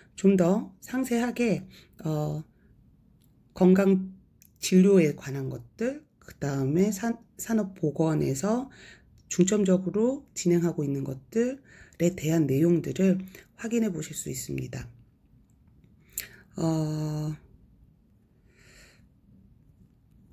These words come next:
산업보건에 대한 부분은 사실,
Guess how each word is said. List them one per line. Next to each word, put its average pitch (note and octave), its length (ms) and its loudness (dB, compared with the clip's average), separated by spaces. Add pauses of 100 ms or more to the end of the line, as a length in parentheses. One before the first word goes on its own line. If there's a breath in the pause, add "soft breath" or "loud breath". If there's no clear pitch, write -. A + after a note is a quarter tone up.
(380)
산업보건에 B3 680 2
대한 A3 240 0
부분은 F#3+ 440 0
사실, G3+ 640 0